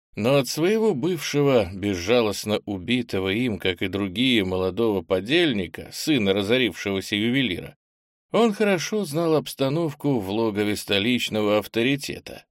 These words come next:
и щедро поделился этим знанием с благородным Андом. Землянин хорошо представлял, что сейчас увидит внутри,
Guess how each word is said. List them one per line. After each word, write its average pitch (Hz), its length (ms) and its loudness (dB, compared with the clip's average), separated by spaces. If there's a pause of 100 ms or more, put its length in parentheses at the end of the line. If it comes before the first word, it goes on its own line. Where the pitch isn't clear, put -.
и 113 240 2
щедро - 540 -2
поделился 139 720 -2
этим 95 380 -2
знанием 160 560 0
с 92 80 -6
благородным 95 920 -2
Андом. - 640 -8 (640)
Землянин 185 640 2
хорошо 165 560 -2
представлял, 117 800 -2
что 107 240 -4
сейчас 107 440 -2
увидит 98 440 -2
внутри, 104 500 -6